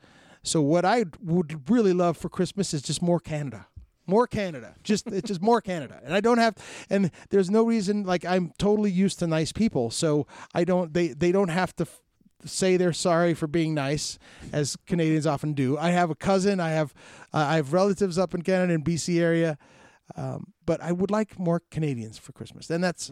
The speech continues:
that's kind of all I'll say. Now, I will be happy, I will be ecstatic, as I've mentioned before, to see the Bid Five meta bite the dust. I, I absolutely, I can't say how much I look forward to that going away.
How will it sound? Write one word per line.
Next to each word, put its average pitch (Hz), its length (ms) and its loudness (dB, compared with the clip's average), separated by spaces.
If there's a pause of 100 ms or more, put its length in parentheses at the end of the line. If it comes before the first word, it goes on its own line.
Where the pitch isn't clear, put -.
that's 160 180 -8
kind 147 180 -6
of 123 80 -6
all 117 140 -4
I'll 110 60 -10
say. 123 180 -8
Now, 185 300 0 (380)
I 185 100 2
will 190 180 0
be 196 200 2
happy, 185 680 -6 (380)
I 214 120 0
will 220 160 0
be 202 160 2
ecstatic, 156 520 -2
as 131 120 -8
I've 131 160 -6
mentioned 139 320 -6
before, 113 480 -8 (560)
to 143 100 -4
see 139 220 -2
the 131 100 -4
Bid 143 240 -4
Five 139 280 -4
meta 123 340 -6 (100)
bite 110 220 -6
the 107 60 -14
dust. - 420 -18 (320)
I, 113 360 -8 (420)
I 113 180 -10 (140)
absolutely, 151 1080 -2 (840)
I 156 140 -2
can't 160 440 -2
say 151 500 -2
how 156 220 0
much 156 300 0
I 139 80 0
look 143 180 0
forward 127 320 -2
to 117 80 -4
that 117 220 -6
going 110 280 -4
away. 110 340 -4